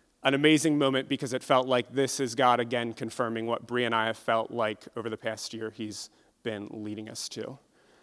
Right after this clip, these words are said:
Uh, but I also should share that I don't think God's calling to this moment in my life starts two and a half years ago.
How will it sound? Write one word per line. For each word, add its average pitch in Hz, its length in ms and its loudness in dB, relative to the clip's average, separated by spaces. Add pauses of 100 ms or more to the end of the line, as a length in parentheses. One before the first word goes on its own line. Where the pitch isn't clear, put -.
(200)
Uh, 110 180 -4 (180)
but 170 120 12
I 160 120 12
also 185 640 10
should 165 200 -2
share 151 300 4
that 143 240 2
I 151 160 12
don't 190 240 6
think 160 300 4 (600)
God's 147 480 8 (500)
calling 165 760 10
to - 240 -2
this 147 220 -2
moment 147 440 0
in 131 80 -6
my 127 140 0
life 123 240 0
starts - 640 4
two - 80 -2
and 139 100 0
a 127 40 -2
half 123 240 -4
years 123 260 -2
ago. 113 380 -8